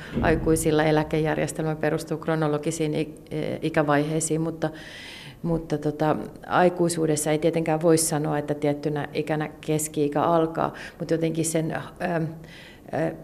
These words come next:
ilmiön kiinni saamiseksi, niin usein määritellään, että keski-ikä on noin neljästäkymmenestä vuodesta kuuteenkymmeneen vuoteen tai jopa kuuteenkymmeneenviiteen ikävuoteen.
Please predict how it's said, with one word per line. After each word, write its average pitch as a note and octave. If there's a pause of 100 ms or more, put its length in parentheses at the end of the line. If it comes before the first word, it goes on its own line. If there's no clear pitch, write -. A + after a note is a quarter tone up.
ilmiön F3
kiinni F3
saamiseksi, D#3+
niin D#3+
usein F#3+
määritellään, D3
että D3
keski-ikä C#3+
on D3+
noin D#3
neljästäkymmenestä D3
vuodesta C#3+
kuuteenkymmeneen D3+
vuoteen D3+
tai D3+
jopa D3
kuuteenkymmeneenviiteen D#3
ikävuoteen. E3